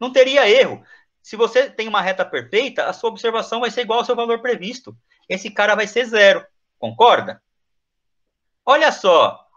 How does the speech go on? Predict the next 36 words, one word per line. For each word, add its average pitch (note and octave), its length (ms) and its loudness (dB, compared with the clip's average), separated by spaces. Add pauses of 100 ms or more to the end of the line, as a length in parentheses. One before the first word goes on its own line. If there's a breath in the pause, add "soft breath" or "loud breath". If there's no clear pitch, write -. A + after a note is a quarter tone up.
(140)
o B3+ 80 -14
total A3+ 880 0 (340)
não G3+ 220 -8
é F#3+ 160 0
igual C#3 580 -2
o C#3 220 -10
erro B2+ 840 -8 (960)
mais D3+ 880 0 (1080)
o, D3 180 -6
é, C3+ 520 2
a B2+ 100 -2
soma C#3+ 200 -8
dos C3 100 -12
quadrados B2+ 320 0
da B2 100 0
regressão? A2+ 600 -6 (1300)
Se - 160 -12
esse C4 200 -6
cara E3+ 220 0
é D#3 40 0
igual C3 180 2
a A2 80 0
zero, C3+ 460 0 (100)
ou D3+ 100 -12
seja, B2+ 200 -10
eu A#2+ 40 -16
tenho C#3+ 140 -8
uma C3+ 120 -4
reta C3 220 -6
perfeita, E3+ 720 -10 (800)
eu A#2 160 -12
tenho A#2 280 -6
que A#2+ 120 -6
S B2+ 240 -2
S F#3+ 200 -12
T, F3 420 -6